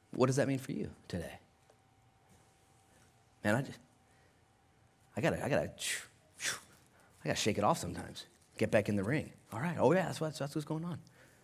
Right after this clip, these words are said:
That's what's going on. These guys sing a song. I want you to see this. Look at verse three. I'm gonna make a few comments. I'm not gonna keep it too much longer, I promise. They sing the song of Moses, the servant of God, and the song of the Lamb, saying, and here's their song,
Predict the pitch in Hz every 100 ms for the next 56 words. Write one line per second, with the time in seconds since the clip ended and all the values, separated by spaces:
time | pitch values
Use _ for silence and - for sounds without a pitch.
0 | - _ _ _ _ _ _ _ _ _
1 | _ - 113 123 117 131 139 98 - _
2 | _ _ - - - _ _ - 143 143
3 | 117 - 123 - - 117 98 110 117 98
4 | - 117 95 - - 113 107 101 95 85
5 | 85 - _ _ _ _ _ _ _ _
6 | - 110 107 - 123 - 95 95 98 95
7 | 104 104 104 107 107 - 95 92 - 90
8 | 90 - - - - - - - - -
9 | - - 170 - 180 131 - - 113 -
10 | 123 101 101 104 104 - - - _ _
11 | - 104 127 107 104 87 95 98 233 254
12 | 277 254 - 220 214 180 202 180 185 147
13 | 147 - - - 208 180 135 131 147 135
14 | 135 135 156 143 - 180 131 131